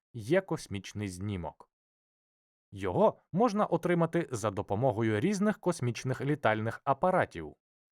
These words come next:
штучних супутників, космічних зондів,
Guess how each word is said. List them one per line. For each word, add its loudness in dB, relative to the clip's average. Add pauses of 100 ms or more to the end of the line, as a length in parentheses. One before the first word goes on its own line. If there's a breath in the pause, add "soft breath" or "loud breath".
штучних -2
супутників, -2 (240)
космічних 0
зондів, 0